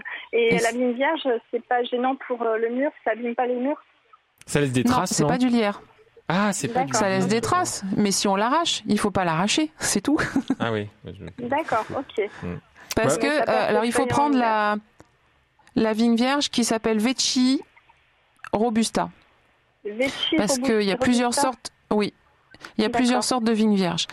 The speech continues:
Speaker 2: Il y a la quinquefolia, celle qui fait cinq feuilles, comme son nom l'indique. Euh,
Speaker 1: Mhm.
Speaker 2: elle, elle s'accroche plus difficilement au mur.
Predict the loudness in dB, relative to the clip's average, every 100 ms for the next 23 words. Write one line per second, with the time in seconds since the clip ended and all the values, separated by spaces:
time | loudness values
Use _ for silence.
0 | -12 -18 -4 0 2 2 0 0 0 2
1 | 2 0 2 2 2 0 -2 -2 -2 0
2 | -2 2 0 2 0 0 0 0 0 0
3 | 2 2 2 2 2 0 -4 -14 -10 -8
4 | -8 -6 -2 0 2 2 0 0 2 2
5 | 0 -2 -4 0 0 0 0 0 0 0
6 | -2 -2 0 0 2 0 2 4 4 4
7 | 2 0